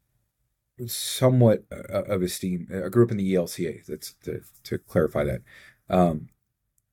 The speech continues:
the talking about sex was never a, a really a, a big thing.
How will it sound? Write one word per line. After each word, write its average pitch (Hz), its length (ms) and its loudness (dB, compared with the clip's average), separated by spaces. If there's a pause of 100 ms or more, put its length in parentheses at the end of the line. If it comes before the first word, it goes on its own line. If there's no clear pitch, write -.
(140)
the 98 300 2 (240)
talking 143 280 2
about 135 200 0
sex 131 260 -2
was 95 140 -4
never 98 560 2
a, 95 60 -8
a - 20 -4
really 92 380 2
a, - 320 -4
a 92 40 -12
big 92 240 0 (100)
thing. 104 440 -4